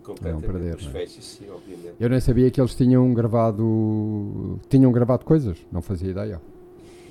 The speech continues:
Speaker 1: É,
Speaker 2: Agora,
Speaker 1: é, pá,
Speaker 2: durante o
Speaker 1: quer dizer, houve
Speaker 2: confinamento.
Speaker 1: uma altura, eh, em que o Ron Wood entra para os Stones e o,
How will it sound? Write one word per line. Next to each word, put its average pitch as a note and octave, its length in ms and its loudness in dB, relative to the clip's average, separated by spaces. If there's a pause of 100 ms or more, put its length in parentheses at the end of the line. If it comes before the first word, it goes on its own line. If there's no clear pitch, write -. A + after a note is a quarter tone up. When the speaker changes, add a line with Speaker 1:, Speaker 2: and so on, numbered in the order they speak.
(160)
Speaker 1:
É, - 320 -4
Speaker 2:
Agora, G2+ 120 0
Speaker 1:
é, G3 120 0
pá, G2+ 180 2
Speaker 2:
durante - 140 -4
o F#2+ 40 -2
Speaker 1:
quer - 80 -6
dizer, F#2+ 140 -2
houve G2+ 140 0
Speaker 2:
confinamento. G#2+ 80 -6
Speaker 1:
uma D3+ 100 -4
altura, C3+ 360 -4 (340)
eh, A2 140 -6
em G#2+ 100 -10
que F#2+ 500 -10 (180)
o G#2+ 60 -16
Ron F#2+ 240 -6
Wood F#2+ 180 -8
entra F#2+ 220 -10
para F#2+ 160 -12
os - 100 -14
Stones D#2+ 580 -14
e F2 180 -14
o, F2 200 -12